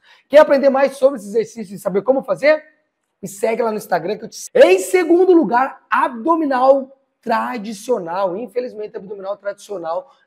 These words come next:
não favorece sua coluna depois dos quarenta anos e não consegue diminuir a barriga porque trabalha somente os músculos mais superficiais do seu abdômen. Para diminuir a barriga depois dos quarenta anos,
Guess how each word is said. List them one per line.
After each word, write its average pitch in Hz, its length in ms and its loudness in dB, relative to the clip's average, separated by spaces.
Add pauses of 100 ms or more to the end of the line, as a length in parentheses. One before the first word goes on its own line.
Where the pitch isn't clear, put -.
não 208 320 -4
favorece 226 680 -8
sua 226 240 -6
coluna 277 800 -2
depois 214 460 -2
dos - 160 -16
quarenta 220 340 -10
anos 220 440 -4 (180)
e 196 60 -8
não 226 120 0
consegue 202 540 -8
diminuir 214 600 -6
a 214 40 -4
barriga 185 380 -10
porque 214 160 -12
trabalha 185 280 -10
somente 208 420 -16
os 185 80 -20
músculos 190 360 -18
mais 185 160 -10
superficiais 185 760 -12
do - 60 -20
seu 170 100 -4
abdômen. 151 380 -8 (340)
Para 240 180 0
diminuir 359 640 6
a 330 60 2
barriga 285 400 0
depois 247 240 0
dos - 80 -18
quarenta 240 260 -2
anos, 202 180 -4